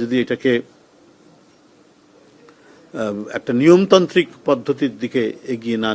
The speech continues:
নিয়ে যাই। তারপরে একটি ওষুধ কোম্পানিতে, আহ, সেখানে আগুন ধরেছে। এর মধ্যে গতকাল, গত পরশুদিন চট্টগ্রামে সেখানে আগুন ধরল একটি বড়, উম, সং-, আহ, মানে, প্রতিষ্ঠানে।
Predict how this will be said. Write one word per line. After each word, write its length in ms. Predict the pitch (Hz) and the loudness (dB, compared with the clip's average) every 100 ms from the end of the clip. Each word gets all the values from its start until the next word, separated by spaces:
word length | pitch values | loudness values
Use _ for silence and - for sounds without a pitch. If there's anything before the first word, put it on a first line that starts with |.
| 107 | 0
নিয়ে 160 | 127 | 0
যাই। 280 | 120 113 92 - - - - - - _ _ _ _ | 2 0 0 -10 -20 -20 -20 -20 -20 _ _ _ _
তারপরে 240 | 117 110 123 | -6 -2 -2
একটি 200 | - 110 104 | -2 -6 -6
ওষুধ 280 | - - 190 - | -8 0 0 4
কোম্পানিতে, 520 | 139 120 120 107 113 98 | 2 4 -2 -2 -6 -6
আহ, 720 | - - - _ _ - 101 | -10 -20 -20 _ _ -14 -12
সেখানে 400 | 98 - - 123 107 - - | -6 -6 -2 -4 -4 -8 -12
আগুন 160 | 98 101 87 | -10 -10 -12
ধরেছে। 320 | 107 - - - _ _ _ _ 170 | -18 -20 -20 -20 _ _ _ _ 4
এর 80 | 160 | 6
মধ্যে 300 | 160 131 147 139 | 4 6 4 4
গতকাল, 520 | 139 135 147 143 143 139 | 0 0 -2 2 2 2
গত 180 | 131 127 - | 0 -4 -2
পরশুদিন 440 | 156 - 135 113 101 _ _ _ _ - | -4 -2 -4 -4 -6 _ _ _ _ 4
চট্টগ্রামে 640 | 160 160 147 139 131 113 95 _ _ _ _ _ _ - | 4 6 4 4 2 -2 -6 _ _ _ _ _ _ -10
সেখানে 460 | - 160 151 135 110 - _ _ _ _ _ _ _ | 2 2 4 2 0 -8 _ _ _ _ _ _ _
আগুন 260 | - 123 123 113 | -4 0 0 0
ধরল 220 | 113 107 104 | -2 -2 -4
একটি 160 | - | -4
বড়, 220 | 101 110 | -2 -2
উম, 1300 | 98 - _ _ _ _ _ _ _ - - - 104 101 - - - | -2 -8 _ _ _ _ _ _ _ -20 -20 -20 -18 -18 -20 -20 -20
সং-, 260 | - 127 113 | -6 -6 -4
আহ, 160 | 104 104 101 | -6 -8 -8
মানে, 140 | 101 | -10
প্রতিষ্ঠানে। 540 | - 120 107 - 107 | -8 -10 -10 -16 -20